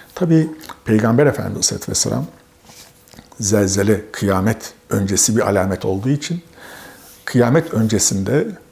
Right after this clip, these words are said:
bu büyük zelzele, dünyanın kapanış perdesi olacak, o büyük kıyamet zelzelesinden önce de zelzelelerin, yani depremlerin çoğalacağını bize anlatır. Bir gün ashabıyla otururken,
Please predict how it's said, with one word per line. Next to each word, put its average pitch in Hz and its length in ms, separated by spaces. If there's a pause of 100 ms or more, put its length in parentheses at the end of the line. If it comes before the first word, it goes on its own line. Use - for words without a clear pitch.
(640)
bu 143 180
büyük 139 320
zelzele, 92 580 (140)
dünyanın 120 380
kapanış - 720
perdesi 104 500
olacak, 95 420 (540)
o 110 160
büyük 139 400 (100)
kıyamet 110 480
zelzelesinden 104 760
önce 101 280
de - 160 (580)
zelzelelerin, 104 1080 (220)
yani 92 240
depremlerin 95 600
çoğalacağını 92 640
bize 98 160
anlatır. 92 380 (1500)
Bir 101 60
gün 104 260 (160)
ashabıyla 101 500
otururken, 107 640